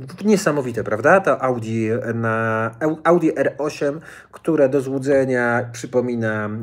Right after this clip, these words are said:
e, Aventadora. Ja sam się dałem absolutnie nabrać na to. E, świetne. Świetne, naprawdę genialne. Tyle pracy, tyle westchnienia, tyle energii.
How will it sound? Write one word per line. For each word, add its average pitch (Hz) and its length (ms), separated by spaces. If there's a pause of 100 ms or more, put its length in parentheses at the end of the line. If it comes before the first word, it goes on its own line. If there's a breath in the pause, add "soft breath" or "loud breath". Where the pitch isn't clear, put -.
e, 117 380
Aventadora. 120 540
Ja 110 60
sam 123 200
się 123 120
dałem 117 300
absolutnie 196 520
nabrać - 560
na 101 140
to. 85 180 (640 loud breath)
E, 170 360
świetne. - 400 (360)
Świetne, 120 360
naprawdę 151 640
genialne. 143 540
Tyle 135 240
pracy, 143 360
tyle 147 160
westchnienia, 135 960
tyle 151 240
energii. 131 920